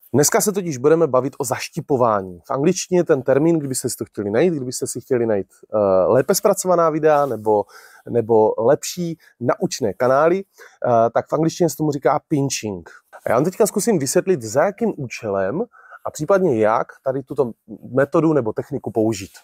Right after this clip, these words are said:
Zaštipování používáme na mladých výhoncích, které se začínají krásně prodlužovat, a případně na pupenech.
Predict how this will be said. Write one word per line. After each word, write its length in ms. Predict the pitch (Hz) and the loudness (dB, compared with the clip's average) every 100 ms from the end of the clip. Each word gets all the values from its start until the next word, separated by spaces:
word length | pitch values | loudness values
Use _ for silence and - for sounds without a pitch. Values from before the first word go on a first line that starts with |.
| _ - | _ -6
Zaštipování 800 | - 123 - 208 185 135 104 98 | -2 0 0 2 4 4 0 -4
používáme 520 | 117 131 147 170 180 | -6 -6 -2 0 2
na 100 | 180 | 0
mladých 460 | 151 131 147 175 139 | 0 0 0 -4 -6
výhoncích, 580 | 131 120 110 98 107 - _ _ _ _ | -4 -6 -8 -14 -18 -18 _ _ _ _
které 240 | - 131 147 | 0 2 2
se 260 | - 175 - | 4 2 2
začínají 480 | 120 113 - 170 175 | -4 -8 -4 -2 -2
krásně 400 | 151 117 - 185 | 0 -2 -2 -4
prodlužovat, 540 | - 117 110 101 95 - _ - | -6 -6 -6 -2 -2 -2 _ 0
a 140 | 117 120 - - | 2 0 -4 -14
případně 520 | - 135 151 147 151 | -12 -2 0 2 2
na 160 | 139 | 2
pupenech. 460 | 135 - - 120 101 | -2 -8 0 0 0